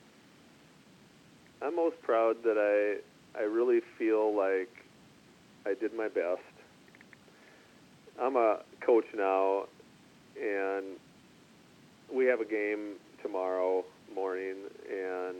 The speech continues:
I'll just tell the kids. In fact, we'll be down, my teams will be down in Kansas City playing on, oh, October,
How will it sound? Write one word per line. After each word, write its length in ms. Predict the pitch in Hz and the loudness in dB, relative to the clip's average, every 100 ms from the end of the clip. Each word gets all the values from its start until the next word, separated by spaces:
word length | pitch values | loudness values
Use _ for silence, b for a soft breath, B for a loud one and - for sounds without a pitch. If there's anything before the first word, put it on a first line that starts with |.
| 92 - - - - | -16 -20 -20 -14 -4
I'll 100 | 110 | -2
just 140 | 131 - | -2 -4
tell 160 | 113 107 | -2 -2
the 80 | 113 | -4
kids. 340 | - 95 92 92 | -2 0 -2 -6
In 80 | 104 | -8
fact, 260 | 104 104 101 104 | -2 -2 -2 -8
we'll 160 | 110 101 | -4 -2
be 180 | 104 98 | -2 -2
down, 420 | 98 98 95 95 - B B B B | -2 -2 -4 -4 -10 B B B B
my 120 | 107 104 | -6 -6
teams 400 | - 113 110 104 | -4 -6 -6 -8
will 80 | |
be 100 | 101 | -6
down 300 | 95 104 101 | -2 -2 -2
in 80 | 98 | -6
Kansas 360 | - 107 98 95 - | -8 -8 -8 -10 -6
City 220 | 101 98 - - | -4 -4 -8 -6
playing 500 | 98 95 92 92 92 92 B B B B B - 95 | -6 -4 -6 -8 -10 -16 B B B B B -20 -14
on, 680 | 95 95 95 95 95 95 101 110 - - - - | -10 -8 -6 -6 -6 -6 -8 -12 -20 -20 -20 -16
oh, 720 | 165 - - - - 78 - - B B B B B B B B B - 107 | -12 -10 -8 -10 -10 -10 -12 -16 B B B B B B B B B -16 -14
October, 1300 | - - - 113 104 107 104 104 101 101 101 98 | -14 -14 -6 -2 -2 0 0 0 -2 -2 -2 -4